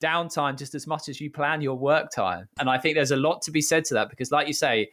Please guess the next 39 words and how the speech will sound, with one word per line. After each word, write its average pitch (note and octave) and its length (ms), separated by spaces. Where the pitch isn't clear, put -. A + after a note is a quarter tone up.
it D#3 100
can D#3 100
be D3 100
all F3 160
too F#3+ 240
easy C#3+ 520
to C3+ 120
just C#3+ 280
hop E3 220
on E3+ 140
our C#3 140
phones, A2 640
and B2+ 160
that D#3 200
isn't D#3+ 280
downtime. C3 580
You C#3+ 160
may E3+ 160
think F#3+ 360
it G#3 100
is, G#3 160
but F3+ 120
actually, F3 360
no, B2+ 180
that A#2 100
you, A#2+ 240
you've C#3+ 180
still D#3 200
got C3+ 180
your A#2 100
clenched B2+ 400
fist. G#2+ 300
I D3+ 80
wanna G#3 240
talk G3 280
about C3+ 440
something A#3 640
about C#3 440
Roger A2 520